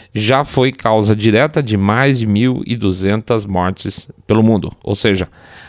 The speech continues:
só pra caso cole-, é, é reportado. Por exemplo, se você morrer,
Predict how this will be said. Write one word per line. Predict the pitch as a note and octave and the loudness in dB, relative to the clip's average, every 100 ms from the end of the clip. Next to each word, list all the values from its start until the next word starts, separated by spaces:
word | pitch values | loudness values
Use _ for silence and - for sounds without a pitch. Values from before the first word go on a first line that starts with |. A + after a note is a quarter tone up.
| - _ _ _ _ _ - | -20 _ _ _ _ _ -16
só | - G2 | -4 -2
pra | - B2 | 0 0
caso | G2 F#2+ | 0 -2
cole-, | - G#2 A#2 - | 0 0 0 0
é, | G2+ | -2
é | F#2+ | 0
reportado. | G#2 A#2+ C3+ C#3+ G#2+ F#2 - - - | 0 0 -2 0 -2 -4 -12 -20 -8
Por | - C#3 | -2 0
exemplo, | C3+ A#2+ | 2 0
se | - | -2
você | B2 C3 C3 - B2 A#2 A2 G#2 G2+ G2 F#2+ | 0 0 0 0 2 4 4 4 4 2 2
morrer, | A#2+ A#2 G#2 F2+ | 2 2 0 -2